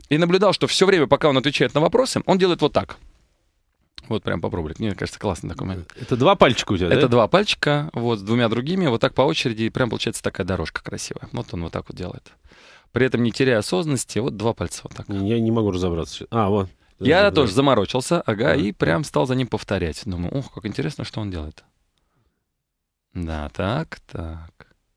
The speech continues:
Speaker 1: Ну вот мне удалось повторить этот жест.
Speaker 2: Ладно, ладно, я потренируюсь,
Speaker 1: Да,
Speaker 2: мне
Speaker 1: вот
Speaker 2: не
Speaker 1: мы это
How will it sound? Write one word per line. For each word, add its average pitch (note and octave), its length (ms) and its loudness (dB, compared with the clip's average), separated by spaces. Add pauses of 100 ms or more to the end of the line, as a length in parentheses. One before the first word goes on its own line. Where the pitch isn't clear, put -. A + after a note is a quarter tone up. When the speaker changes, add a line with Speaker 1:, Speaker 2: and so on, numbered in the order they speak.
(1000)
Speaker 1:
Ну E3 60 4
вот G3+ 100 2
мне F#3 180 4
удалось D3+ 320 4
повторить A#2+ 400 -2
этот G2+ 180 -4
жест. E2+ 460 -6
Speaker 2:
Ладно, D#2+ 480 -6
ладно, E2+ 220 -4
я G#2 120 2
потренируюсь, G#2 640 2
Speaker 1:
Да, A#2 140 6
Speaker 2:
мне F#2 100 2
Speaker 1:
вот A#2+ 140 6
Speaker 2:
не A2+ 60 4
Speaker 1:
мы A2+ 40 4
это G2 80 0